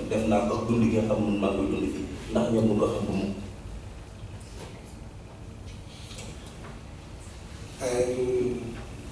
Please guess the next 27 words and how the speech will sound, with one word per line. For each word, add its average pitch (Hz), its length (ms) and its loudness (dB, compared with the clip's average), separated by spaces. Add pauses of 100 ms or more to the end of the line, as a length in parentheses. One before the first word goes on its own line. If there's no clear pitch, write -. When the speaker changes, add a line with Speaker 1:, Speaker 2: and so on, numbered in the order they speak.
(100)
Speaker 2:
mi 147 160 4
sto - 220 8
pentendo 147 600 6 (120)
veramente 131 500 4
di 127 100 4
aver 127 260 6 (320)
intrapreso 131 560 8
questo, 127 580 6
questa - 260 2
avventura, 120 560 4 (520)
ehm, 120 500 2 (120)
però - 520 10 (520)
mi 143 60 2
sto 165 160 10
sentendo 156 520 12
al-, 135 360 10
con 143 160 6
gli 143 100 10
altri 131 300 10
dicendoli: 123 680 8
"Fermatevi 113 540 2
là, 110 140 0 (880)
fermatevi 120 540 6
là, 117 160 8
fermatevi 117 520 2
là, 113 120 8
perché 110 540 2